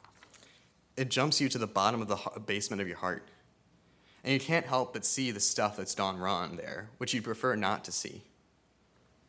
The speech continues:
Where you go, uh, where you go when things aren't going well often shows you what, what you really depend on. If something bad happens and the first thing I go to is food, that shows that I really depend on that.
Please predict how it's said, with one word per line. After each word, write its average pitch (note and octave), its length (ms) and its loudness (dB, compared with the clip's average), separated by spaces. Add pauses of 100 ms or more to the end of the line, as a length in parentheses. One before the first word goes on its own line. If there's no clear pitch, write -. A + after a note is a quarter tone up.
(1300)
Where C#3+ 140 4
you D3 100 6
go, C#3+ 240 4
uh, - 180 0 (120)
where C#3 160 -2
you C#3 100 -2
go C3+ 240 2
when C3 240 0
things A#2 520 -2 (220)
aren't B2 200 2
going G#2 260 2
well F2+ 320 -6 (100)
often C3+ 280 4
shows C3 360 2
you F#2 160 -2
what, G#2 200 -2
what A2+ 100 0
you G#2 140 -2
really G#2 200 0
depend F#2+ 320 -4
on. E2+ 260 -8 (1160)
If B2+ 100 4
something D3 300 4
bad A2+ 240 4
happens F#2+ 420 2 (300)
and C3+ 80 6
the A#2+ 40 4
first C#3 280 4
thing C3 160 2
I G#2+ 60 4
go A2+ 180 2
to G#2+ 160 -2
is F2 120 0
food, G2+ 400 -2
that B2 140 2
shows C#3 240 2
that A2 120 4
I - 20 6
really A2 200 2
depend G2+ 300 0
on F2 140 0
that. G2 240 -2